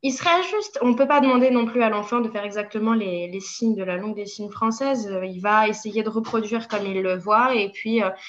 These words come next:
c'est là toute la finesse, c'est que, euh, il va le faire un petit peu à sa manière et on peut très bien reprendre à sa manière, euh, pour se réajuster, nous, en tant qu'adultes. Mais de toute façon, on sait qu'à neuf mois, l'enfant, il sait déjà dire au revoir ou bravo.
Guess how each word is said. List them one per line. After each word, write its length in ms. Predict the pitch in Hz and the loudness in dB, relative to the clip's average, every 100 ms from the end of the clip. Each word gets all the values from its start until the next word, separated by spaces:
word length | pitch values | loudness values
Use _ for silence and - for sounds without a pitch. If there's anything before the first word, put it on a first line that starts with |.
| - | -20
c'est 160 | - 220 | -2 0
là 160 | 220 220 | 0 -2
toute 120 | - | -4
la 120 | 220 | -4
finesse, 420 | 214 214 226 247 - - | -4 0 2 2 -2 -10
c'est 140 | 202 | -12
que, 140 | 196 208 | -8 -4
euh, 680 | 214 214 190 180 170 170 175 | 0 0 0 -2 -6 -8 -8
il 180 | 202 | -4
va 140 | 202 196 | -2 -2
le 60 | 196 | -2
faire 300 | 220 220 214 | 0 0 -2
un 60 | |
petit 200 | 196 - | -8 -8
peu 140 | - 220 | -2 -2
à 60 | |
sa 160 | 208 180 | -2 -6
manière 420 | 175 180 214 214 | -8 -2 0 0
et 60 | 190 | -2
on 80 | |
peut 100 | 185 | -8
très 140 | 196 190 | -14 -10
bien 160 | 214 | -8
reprendre 600 | 208 - 208 208 226 220 196 | -8 -6 -6 -4 -2 -2 -2
à 80 | |
sa 140 | 190 175 | -8 -12
manière, 500 | 180 165 185 202 180 | -12 -10 -10 -10 -10
euh, 60 | 175 | -14
pour 200 | 190 - | -14 -18
se 100 | - | -10
réajuster, 420 | 180 175 - 208 | -8 -8 -12 -10
nous, 180 | 196 196 | -8 -8
en 80 | 185 | -10
tant 160 | 185 180 | -12 -14
qu'adultes. 480 | 175 160 160 _ _ _ _ _ _ _ _ _ _ _ _ - | -16 -20 _ _ _ _ _ _ _ _ _ _ _ _ _ 2
Mais 100 | 240 | 4
de 100 | 254 | 4
toute 160 | 285 | 2
façon, 220 | 285 269 330 | 2 2 2
on 100 | 277 | 2
sait 140 | 277 | 2
qu'à 140 | 269 | 2
neuf 220 | 226 208 233 | 2 0 2
mois, 220 | 269 254 | 2 2
l'enfant, 460 | 202 196 240 269 262 | -2 -4 -2 -2 -2
il 80 | |
sait 160 | 220 202 | -6 -8
déjà 240 | 196 240 240 | -4 -2 0
dire 280 | 220 226 | -2 -4
au 160 | 208 190 | -6 -8
revoir 460 | 190 220 262 - - | 0 4 4 2 -6
ou 80 | 208 | -6
bravo. 500 | 196 202 202 180 | 0 0 0 -2